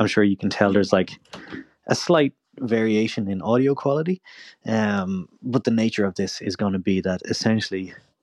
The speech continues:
Jeremias and I, every Wednesday, will bring half an hour of content to you guys where we've, we, we've basically recorded a,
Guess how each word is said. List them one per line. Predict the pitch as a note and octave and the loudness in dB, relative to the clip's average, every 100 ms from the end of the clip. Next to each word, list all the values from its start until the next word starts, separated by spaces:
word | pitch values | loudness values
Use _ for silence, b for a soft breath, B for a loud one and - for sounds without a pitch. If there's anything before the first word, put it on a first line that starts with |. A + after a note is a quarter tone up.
| _ - | _ 2
Jeremias | B2+ B2+ A2 F#2+ | 4 4 4 2
and | G2+ | 0
I, | G2 G2+ G2 F#2+ _ b b b b b _ | 0 2 0 -2 _ b b b b b _
every | - D3 | 0 4
Wednesday, | A2 G#2+ G2+ - F#2+ F#2+ F#2+ | 4 4 2 4 4 4 0
will | G2 | -2
bring | G2 G#2 G2+ G2+ F#2+ | 2 2 4 0 -2
half | - B2+ A#2+ | 0 2 4
an | A2+ | 2
hour | G#2 G2+ G2 F#2+ - | 4 4 4 0 -2
of | F#2 - | -2 0
content | G#2+ G#2+ G#2+ G2 | 0 0 0 0
to | G2+ | 0
you | G2 | 4
guys | G#2+ G2+ G2 | 4 4 2
where | F2 F2+ | 0 0
we've, | F#2 F2 - - _ | -2 -8 -12 -20 _
we, | A2+ G2 F2+ - - | 2 2 0 -6 -2
we've | - G#2 A2+ | 4 4 6
basically | A2 - G#2+ | 4 2 0
recorded | F#2+ - B2 B2 G#2 | 0 2 4 4 4
a, | G2 F2 | 2 2